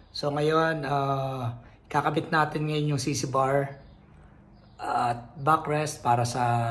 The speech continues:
komportableng rides. So, ito na, mga kamotmot,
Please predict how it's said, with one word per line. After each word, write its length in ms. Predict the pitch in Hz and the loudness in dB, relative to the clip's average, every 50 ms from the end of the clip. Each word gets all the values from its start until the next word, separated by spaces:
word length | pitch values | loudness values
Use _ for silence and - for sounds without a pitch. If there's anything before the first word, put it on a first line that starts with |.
| 117 117 113 110 110 110 110 - | -2 -4 -4 -4 -6 -6 -8 -8
komportableng 720 | - 131 123 127 127 127 123 - 135 143 139 - 139 135 | -8 -8 -4 -4 -4 -2 2 2 2 4 4 4 2 4
rides. 560 | 131 131 135 135 139 151 156 147 - - - - - - - - - - - - - - - - - - - - - - - - - - - - - - - - - - - - - - - - - - - - - - - - - - - - - - - - | 4 4 4 2 2 -2 -4 -6 -10 -14 -16 -18 -20 -20 -20 -20 -20 -20 -20 -20 -20 -20 -20 -20 -20 -20 -20 -20 -20 -20 -20 -20 -20 -20 -20 -20 -20 -20 -20 -20 -20 -20 -20 -20 -20 -20 -20 -20 -20 -20 -20 -20 -20 -20 -20 -20 -20 -20 -20 -20 -20 -20 -18 -14
So, 240 | - - 151 151 151 | -8 -2 2 4 4
ito 240 | 147 147 - 160 160 | 4 4 2 0 2
na, 80 | 170 | 2
mga 320 | 180 180 180 180 170 170 170 | 6 8 8 8 8 8 4
kamotmot, 480 | 165 170 170 170 170 175 185 202 202 | 2 0 -2 0 2 6 6 6 6